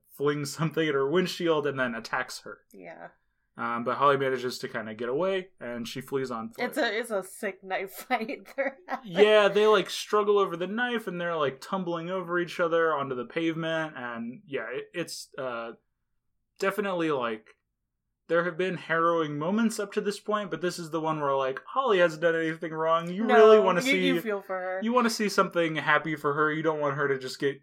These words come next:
Speaker 1: like, got
Speaker 2: Yeah.
Speaker 1: by Lola here, so, um, you're, like, rooting for her to get away really hard.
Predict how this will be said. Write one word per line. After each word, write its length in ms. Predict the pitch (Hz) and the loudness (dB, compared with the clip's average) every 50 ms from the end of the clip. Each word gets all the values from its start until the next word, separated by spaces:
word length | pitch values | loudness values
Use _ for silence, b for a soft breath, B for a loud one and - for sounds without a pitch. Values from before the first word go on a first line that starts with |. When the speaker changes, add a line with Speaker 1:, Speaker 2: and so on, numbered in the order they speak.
| _ - | _ -6
Speaker 1:
like, 240 | 143 131 127 113 | -4 -4 -4 -4
got 280 | - 131 123 127 131 135 | -2 2 4 6 6 4
Speaker 2:
Yeah. 40 | 175 - | 4 0
Speaker 1:
by 120 | 135 135 | 2 2
Lola 400 | 131 131 139 143 147 147 143 135 | 2 2 2 2 4 4 2 2
here, 280 | 123 139 135 135 135 123 | 0 0 0 0 0 0
so, 180 | 127 - 127 123 | -2 -4 -4 -4
um, 300 | 123 123 120 - - - - | -4 -4 -6 -8 -16 -20 -20
you're, 260 | - 135 127 127 127 | -14 -10 -8 -6 -6
like, 240 | 123 120 117 113 - | -4 -6 -8 -10 -10
rooting 300 | - 143 147 143 139 131 | -6 -4 -4 -2 -4 -4
for 140 | 123 127 120 | -4 -2 -2
her 60 | 117 113 | -2 -2
to 40 | 113 | -2
get 100 | 110 110 | -4 -4
away 240 | 113 110 113 113 110 | -4 -2 -2 -2 -2
really 240 | 113 113 113 110 107 | -2 -4 -4 -6 -6
hard. 340 | 104 113 113 110 113 123 | -2 -2 -2 -2 -2 -4